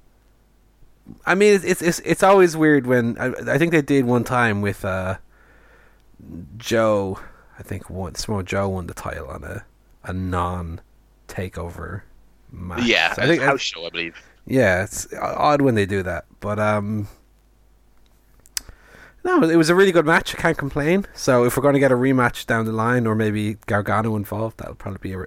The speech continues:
Speaker 1: a hell of a match as well. Um, yeah, I mean, I really enjoyed it. I,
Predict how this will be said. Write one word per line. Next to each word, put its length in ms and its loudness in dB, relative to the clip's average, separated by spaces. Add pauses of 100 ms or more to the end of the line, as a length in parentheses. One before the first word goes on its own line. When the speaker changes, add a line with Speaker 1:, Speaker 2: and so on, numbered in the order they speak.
Speaker 1:
a 40 -12
hell 200 -6
of 60 -8
a 40 -12
match 300 -8
as 100 -16
well. 240 -10 (1200)
Um, 640 -2 (1300)
yeah, 160 0 (220)
I 100 0
mean, 100 2
I 60 2
really 260 2
enjoyed 260 -2
it. 140 -10 (520)
I, 60 -6